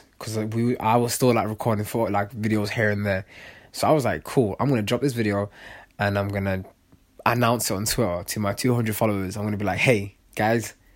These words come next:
yeah, Musa, uh, Mussolini back then." I was like, "I'm, I'm gonna, I'm on YouTube, guys. Everyone should, like, go subscribe."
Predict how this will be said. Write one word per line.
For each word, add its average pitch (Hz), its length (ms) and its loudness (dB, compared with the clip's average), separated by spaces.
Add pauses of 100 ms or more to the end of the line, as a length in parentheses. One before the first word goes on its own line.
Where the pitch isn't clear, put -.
(140)
yeah, 123 240 2 (240)
Musa, 107 440 0 (600)
uh, 104 320 0
Mussolini 120 480 2
back 104 220 -4
then." 95 180 -2
I 98 100 -4
was 104 100 0
like, 107 120 0
"I'm, 110 200 0
I'm 120 120 2
gonna, 127 160 4
I'm 127 160 2
on 107 140 0
YouTube, 113 320 0
guys. 98 340 -4 (320)
Everyone 110 240 2
should, 104 180 -4
like, 101 200 -4
go 110 140 -2
subscribe." 101 540 -4